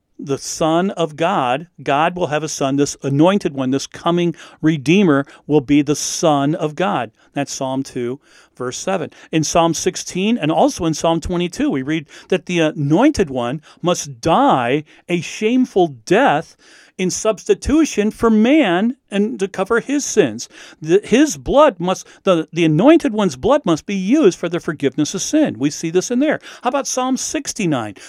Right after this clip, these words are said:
We read how the anointed one must suffer even more.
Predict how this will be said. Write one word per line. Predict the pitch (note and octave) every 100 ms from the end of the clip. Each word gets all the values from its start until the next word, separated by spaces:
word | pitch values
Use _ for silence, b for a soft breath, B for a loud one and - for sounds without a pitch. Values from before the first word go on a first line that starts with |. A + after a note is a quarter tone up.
| B
We | G#3
read | G#3 C4
how | F#3 A3+
the | G#3+
anointed | G#3+ B3+ D#4+ A3 D3+
one | C3+
must | B2 F3+ -
suffer | - A3+ C4 A#3
even | G#3+ A3
more. | A#3 D4+ C#3+